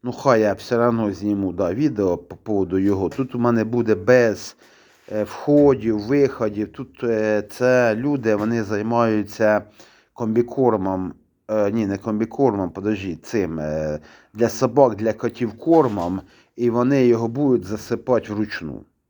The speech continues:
Тобто, е, вони дроблять і засипають їх, їх вручну. Оцей змішувач. Тобто буде просто ляда,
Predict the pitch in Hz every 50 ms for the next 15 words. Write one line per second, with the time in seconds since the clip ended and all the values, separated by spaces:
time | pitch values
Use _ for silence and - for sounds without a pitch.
0 | _ _ _ _ _ _ _ _ _ _ _ - 92 82 80 80 78 78 - -
1 | _ - - 76 76 76 67 73 90 101 98 104 107 104 107 151 170 180 170 131
2 | 107 107 101 95 82 - - 98 107 107 101 98 - - _ _ _ - 98 117
3 | 120 - - 131 123 - - 131 123 107 90 - - 107 104 - - _ - 107
4 | 107 113 117 113 - 107 98 92 87 82 - - 76 65 55 50 - _ _ _
5 | _ _ _ _ _ _ _ _ _ _ _ - - 87 - - - 92 90 85
6 | 98 95 85 73 - - 71 69 - - 110 98 95 95 131 170 143 123 107 -
7 | 104 117 107 - - - 107 120 151 190 170 151 117 117 110 107 104 98